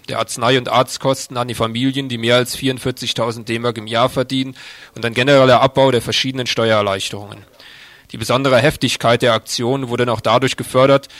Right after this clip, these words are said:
dass die drei großen Gewerkschaften cegil, cissel und U I L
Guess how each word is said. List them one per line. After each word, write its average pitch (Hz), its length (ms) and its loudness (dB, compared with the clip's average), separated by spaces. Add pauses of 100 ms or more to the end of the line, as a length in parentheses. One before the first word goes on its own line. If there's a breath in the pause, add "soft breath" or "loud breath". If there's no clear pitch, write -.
(140 loud breath)
dass - 140 -8
die 120 100 -6
drei 113 180 0
großen 131 440 -2
Gewerkschaften 127 840 0 (360 loud breath)
cegil, 139 560 2 (400 loud breath)
cissel 139 360 -2
und 120 120 -4
U 135 100 -4
I 120 140 -2
L 139 300 4